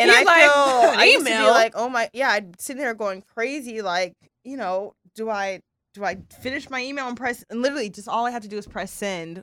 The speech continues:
Speaker 1: or, like, "Do I go get my child?" Man, I'll go get my child. I don't press send until the day's been over.
Speaker 2: But I
Speaker 1: And
Speaker 2: think
Speaker 1: then it's like,
Speaker 2: sometimes
Speaker 1: I just have to just take those moments and be like,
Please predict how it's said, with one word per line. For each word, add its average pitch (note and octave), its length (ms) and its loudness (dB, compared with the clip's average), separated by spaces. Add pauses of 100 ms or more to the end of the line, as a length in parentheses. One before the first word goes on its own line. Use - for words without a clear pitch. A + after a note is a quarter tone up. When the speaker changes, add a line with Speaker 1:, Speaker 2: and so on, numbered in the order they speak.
(100)
Speaker 1:
or, F3 220 -6
like, E3+ 280 -8
"Do G3 120 -10
I F#3+ 80 -6
go F#3 180 -10
get F3+ 160 -14
my D#3 140 -14
child?" E3+ 580 -12 (800)
Man, F4 300 -12
I'll F4 140 -6
go F4+ 140 -10
get E4 160 -10
my C#4 200 -10
child. D#4+ 540 -6 (520)
I F4 100 -10
don't G4+ 180 -10
press F#4 240 -10
send F#4+ 380 -10
until D#4 760 -10 (380)
the B3 140 -10
day's D#4 420 -4
been C4 320 -2
over. G#3 680 -2 (760)
Speaker 2:
But F4+ 80 -4
I G4+ 120 4
Speaker 1:
And B3+ 100 4
Speaker 2:
think B3 100 2
Speaker 1:
then C4+ 160 4 (160)
it's F#4 100 -4
like, C4+ 380 2
Speaker 2:
sometimes G#4 320 -12 (500)
Speaker 1:
I - 60 -10
just C4+ 120 -12
have D4+ 120 -14
to C#4+ 120 -20
just C#4+ 240 -16 (100)
take C#4 180 -14
those D4 180 -12
moments C#4 380 -12
and B3+ 80 -18
be C4+ 140 -14
like, C4 360 -12